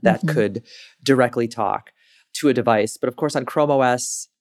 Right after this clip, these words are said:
Speaker 1: you can't do that. Everything is in the browser on Chrome O S. So
Speaker 2: Mm-hmm.
Speaker 1: I almost wonder if there's a, there's a very specific use case that the team might have in mind for this. Like, it, it seems like the choice of Chrome O S is, is really, really interesting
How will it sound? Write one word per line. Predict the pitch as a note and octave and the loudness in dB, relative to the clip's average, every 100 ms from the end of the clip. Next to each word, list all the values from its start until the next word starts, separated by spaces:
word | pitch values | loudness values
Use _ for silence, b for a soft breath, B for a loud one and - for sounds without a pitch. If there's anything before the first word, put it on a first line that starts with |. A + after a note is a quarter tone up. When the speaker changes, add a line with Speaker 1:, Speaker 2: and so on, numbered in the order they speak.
| _ | _
Speaker 1:
you | C3 | -20
can't | - - D3 A#2+ | -12 -2 -2 -2
do | A#2 D#3+ | 0 2
that. | B2+ A#2 - | 2 0 0
Everything | C3 D3+ C#3+ C3 A#2 | -2 -2 -2 -4 -4
is | A2+ | -4
in | A2+ | -4
the | |
browser | B2 D3+ F3 B2+ | 0 0 -2 -6
on | - | -8
Chrome | - G#2 | -6 -4
O | - | -4
S. | - - - | -4 -6 -6
So | - A#2 A#2 D#3 | -2 2 2 0
Speaker 2:
Mm-hmm. | - - - - - - - | -6 -20 -20 -20 -20 -6 -2
Speaker 1:
I | |
almost | C4+ F4+ F#4+ - | 0 0 0 0
wonder | G#3+ A3 | 2 2
if | G#3+ | 2
there's | F#3 E3+ E3+ | 0 0 2
a, | D3 C#3 C#3+ _ | 2 2 -2 _
there's | D#3 D#3+ | -6 -4
a | D#3 | -2
very | D3+ D#3+ | 0 0
specific | D#3 - - D#3+ D#3 C3+ C3 | 0 -8 -8 -4 -4 -4 -2
use | B2+ - | -2 -2
case | - A2+ G#2 A#2 | -4 -2 -2 -4
that | - A2+ | -4 -4
the | A2+ | -4
team | - B2+ A#2 | -8 -4 -2
might | A#2+ | 0
have | A#2+ A2 | 0 0
in | A2 | 0
mind | G#2+ G#2 G2+ G#2 G#2 - - | 0 0 -2 -4 -8 -12 -4
for | B2+ A#2 | 0 0
this. | G2 D2+ - - - b b b b - | 0 -4 -6 -12 -14 b b b b -2
Like, | D#3 - | 0 0
it, | F#3 | 0
it | F#3+ | -2
seems | - A#3 A3 - B B B | -2 -2 -2 -4 B B B
like | D#3+ | -4
the | E3 | -2
choice | F3 D#3+ | 0 -2
of | D#3+ | -2
Chrome | - D#3 C#3 | -2 0 4
O | C3 | 2
S | C3 C3 | 2 -2
is, | C3 A#2 - | -6 -6 -6
is | C3+ | -8
really, | C#3 D#3+ F#3+ F3+ | -6 -2 2 2
really | E3 D#3+ C#3 | 2 0 0
interesting | C#3 C#3+ - B2 A#2 A#2+ | -4 -6 -4 -4 -4 -8